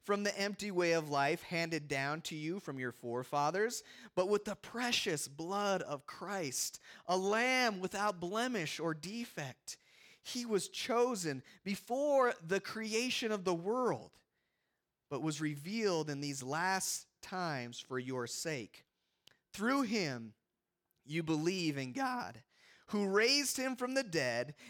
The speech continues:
and glorified him, and so your faith and hope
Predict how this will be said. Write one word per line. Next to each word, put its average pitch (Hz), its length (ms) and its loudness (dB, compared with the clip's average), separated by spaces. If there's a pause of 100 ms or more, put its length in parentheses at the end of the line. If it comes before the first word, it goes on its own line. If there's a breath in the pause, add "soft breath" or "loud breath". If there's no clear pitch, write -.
and 180 180 -2
glorified 190 880 4
him, 156 340 -4
and 190 160 0
so 214 260 4
your 202 260 4
faith 262 600 2 (280 loud breath)
and 254 200 0
hope 151 640 0